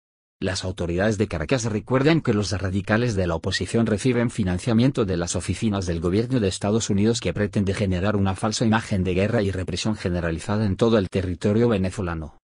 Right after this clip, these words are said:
cuando en realidad se trata de focos puntuales creados por los artífices de la violencia en contra del pueblo.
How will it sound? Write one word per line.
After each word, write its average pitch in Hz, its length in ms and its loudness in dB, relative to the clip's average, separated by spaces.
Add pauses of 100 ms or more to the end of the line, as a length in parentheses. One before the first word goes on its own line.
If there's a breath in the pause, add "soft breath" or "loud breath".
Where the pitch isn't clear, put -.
(160)
cuando 98 280 0
en 92 100 0
realidad 95 460 0
se - 120 -4
trata 107 280 0
de 92 100 2
focos 113 340 -2
puntuales 98 600 -2
creados 98 440 0
por 80 200 -2
los 78 120 -4
artífices 92 600 -4
de 92 80 -2
la 90 100 -2
violencia 98 440 0
en 95 100 0
contra 110 320 0
del 92 160 0
pueblo. 71 400 -8